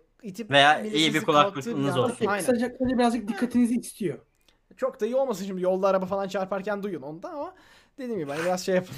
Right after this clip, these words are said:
Speaker 3: Ay, yo, yo, bir en basit ya, herke-, abi ne bileyim bu devirde herkesin şeyi oluyor yani. Bilmiyorum, bende yok ama noise cancelling bir Bluetooth'lar,
Speaker 2: Ha.
Speaker 1: Aynen.
Speaker 3: şunlar bunlar
Speaker 1: Ama
Speaker 3: bir
Speaker 1: no-,
Speaker 3: şeyler.
Speaker 1: bak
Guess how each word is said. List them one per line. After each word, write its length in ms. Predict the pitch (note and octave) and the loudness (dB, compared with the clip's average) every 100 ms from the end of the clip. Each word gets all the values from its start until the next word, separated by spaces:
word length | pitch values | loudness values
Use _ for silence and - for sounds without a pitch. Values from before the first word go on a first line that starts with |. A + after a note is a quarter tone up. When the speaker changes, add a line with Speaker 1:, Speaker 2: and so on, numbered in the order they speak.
| - | 2
Speaker 3:
Ay, 100 | D4 | 4
yo, 100 | D4+ | 6
yo, 200 | D4 A3+ | 4 2
bir 200 | B3+ - | -2 2
en 180 | C#4+ | 4
basit 180 | C4+ - | 4 0
ya, 240 | B3+ G3 G3+ | -4 -4 -2
herke-, 240 | A3 B3 | -2 -2
abi 340 | A#3+ G3+ F3+ | -2 -2 -2
ne 80 | F#3+ | -4
bileyim 220 | G#3 F#3+ | -4 -4
bu 60 | E3 | -2
devirde 240 | F#3 F#3+ | 0 2
herkesin 440 | F#3 F#3 F3+ F#3+ - _ | 0 -4 -8 -10 -12 _
şeyi 220 | - F#3 | -2 0
oluyor 200 | F#3+ G3+ F#3 | 2 0 -2
yani. 280 | D#3+ C#3+ C#3 | -4 -8 -10
Bilmiyorum, 240 | F3+ F3 | -8 -6
bende 220 | D#3+ E3+ | -6 -2
yok 160 | F3+ - | -4 -2
ama 240 | D#4 A3 - _ _ | -4 -6 -10 _ _
noise 260 | F#3 G3 G3 | -2 -2 -2
cancelling 480 | F#3+ F#3+ G3 F3+ E3 | -6 -4 -4 -4 -2
bir 180 | F3 - _ | -2 -4 _
Bluetooth'lar, 540 | E3+ F3 C#3+ A2 F3 E3+ | -8 -6 -4 -4 -4 -4
Speaker 2:
Ha. 40 | |
Speaker 1:
Aynen. 260 | E3 F#3 F3+ | -2 -2 -2
Speaker 3:
şunlar 160 | E3 D#3 | -4 -6
bunlar 140 | E3 | -6
Speaker 1:
Ama 100 | G3+ | -4
Speaker 3:
bir 60 | G3+ | -2
Speaker 1:
no-, 40 | |
Speaker 3:
şeyler. 240 | G3 D3+ D3 | -2 -2 -4
Speaker 1:
bak 120 | E3+ | -8